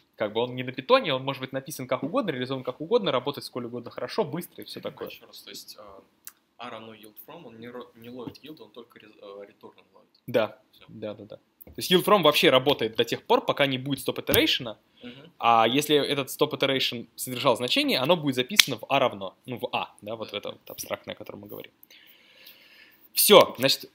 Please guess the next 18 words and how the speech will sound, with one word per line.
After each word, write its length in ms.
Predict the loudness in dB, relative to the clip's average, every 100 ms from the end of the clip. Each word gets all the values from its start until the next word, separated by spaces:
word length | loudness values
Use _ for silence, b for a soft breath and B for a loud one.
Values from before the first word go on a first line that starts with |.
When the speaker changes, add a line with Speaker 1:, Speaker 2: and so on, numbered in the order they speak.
| _
Speaker 1:
это 280 | 0 6 4
та 300 | 6 4 4
часть, 300 | 4 2 2
которую 360 | 0 4 4 6
я 100 | 4
рассказывал, 640 | 4 2 2 0 -2 0
ну, 120 | 0
которую 240 | 0 2 4
я 60 |
обещал, 300 | 2 2 -2
что 120 | -2
мы 120 | -4 -4
узнаем 280 | -2 -2
новый 200 | -2 -2
синтаксис. 600 | -4 -4 -6 -8 -16 -20 -20 -2
Мы 180 | 4
его 180 | 4 4
узнали. 500 | 0 2 2 2 -2